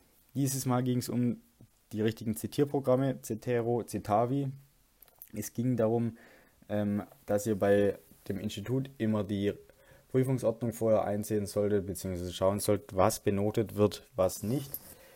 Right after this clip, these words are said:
Dann solltet ihr noch schauen, ob ihr das drucken lasst beim Copyshop oder lieber online,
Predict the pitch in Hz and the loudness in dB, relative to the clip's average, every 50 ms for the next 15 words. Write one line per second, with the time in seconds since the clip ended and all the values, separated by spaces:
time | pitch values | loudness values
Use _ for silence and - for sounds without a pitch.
0 | - _ _ _ - 104 107 117 113 - 120 120 113 110 104 110 110 107 107 107 | -20 _ _ _ 0 0 0 2 2 2 2 2 2 0 0 0 0 2 2 0
1 | 104 - - - - - - - 101 95 104 110 110 110 110 - - 117 113 120 | -2 -4 -10 -18 -16 -16 -10 -4 0 2 2 2 2 0 -2 0 0 0 2 4
2 | 131 127 120 110 - - 107 104 - - - - 113 110 - 117 107 101 98 98 | 4 4 4 4 2 -2 -2 -2 -4 -8 -8 -6 -8 -4 -2 -2 0 0 0 -2
3 | - - - - 95 95 92 - - 135 139 139 139 131 - 131 127 120 - - | -2 -4 -2 -2 -2 -2 -4 -2 -2 -2 0 0 -2 -2 0 -2 -2 -2 -4 -12
4 | _ _ - 113 117 117 113 113 107 104 107 104 101 104 98 98 101 107 123 123 | _ _ -4 -2 0 0 0 -2 -2 -2 -4 -4 -4 -2 -2 -2 0 0 0 2
5 | 123 120 123 135 131 135 | 2 2 2 2 0 -4